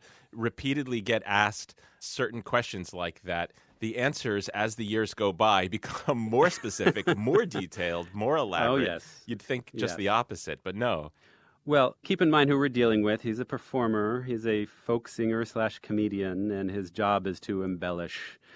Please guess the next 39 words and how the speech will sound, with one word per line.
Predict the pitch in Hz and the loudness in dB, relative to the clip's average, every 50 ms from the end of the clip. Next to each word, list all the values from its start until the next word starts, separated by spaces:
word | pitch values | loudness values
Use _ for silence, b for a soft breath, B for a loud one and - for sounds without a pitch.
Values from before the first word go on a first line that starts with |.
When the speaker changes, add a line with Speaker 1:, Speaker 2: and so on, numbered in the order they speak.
| b b b b | b b b b
Speaker 2:
So | - 123 113 | -2 -2 0
he | 127 175 | 0 2
told | 185 - 185 175 143 | 2 4 2 2 2
The | 131 | 2
Guardian, | 110 113 110 110 107 98 98 95 95 92 92 90 _ b b b b b b b - | 4 6 6 6 6 4 2 0 0 0 -2 -4 _ b b b b b b b 2
"I | 135 147 | 4 4
used | 180 220 247 233 - - | 4 4 4 2 4 2
it | 208 170 | 2 4
when | 170 165 165 | 4 4 6
I | 160 | 6
was | 151 147 135 127 | 4 4 2 0
a | - | -2
kid. | - - - 131 123 110 104 104 101 - _ - | -6 -2 2 4 4 4 4 0 -4 -8 _ -2
It | 160 180 | 0 2
was | 202 233 226 - | 2 2 0 -2
fairly | - 311 302 269 226 185 - | 0 2 4 4 4 2 0
common | - - 165 165 160 147 131 127 | 0 2 4 4 6 6 6 6
in | 117 | 4
the | 113 110 | 4 2
north, | 107 110 107 110 117 120 - | 2 2 2 2 0 0 -2
in | - 131 107 104 | -4 -4 -2 0
Lancashire | 101 104 104 - 104 - - 110 101 | 0 -2 -2 -4 -6 -8 -4 -4 -2
and | 98 95 92 | -2 -2 -2
Yorkshire." | 92 95 90 - - - - 104 98 123 131 - _ _ b b b b b b b b b b b - | -2 -4 -4 -6 -8 -10 -8 -6 -6 -8 -10 -14 _ _ b b b b b b b b b b b -14
According | - - - 196 190 180 175 160 | -8 -2 0 2 4 4 4 4
to | 160 127 | 2 4
Harding, | 113 123 107 104 107 113 120 - - - | 4 4 4 6 4 2 0 -2 -4 -4
it | - 143 - | -6 -6 -4
takes | - - 151 160 165 - - | -4 -2 -2 -2 -2 -2 -4
its | 190 - - 127 | -6 -4 0 0
name | 117 107 107 107 113 113 | 2 2 2 2 0 -2
from | - - 135 131 | -2 0 0 2
the | 131 139 | 0 0
habit | 139 - 196 190 196 196 208 196 - | 0 0 0 2 2 2 -2 -2 -2
of | - 165 170 151 165 | 0 0 0 2 4
medieval | 180 196 - 254 240 226 254 247 - | 4 4 4 4 0 0 -2 -4 -6
kings | - - - 123 107 101 98 101 113 127 127 - - - | -4 0 2 2 2 2 0 0 -2 -2 -4 -6 -12 -6
to, | - - 156 147 151 147 139 | -2 0 2 2 2 0 -2
quote, | - - 165 147 151 147 - | -2 0 2 2 2 0 -4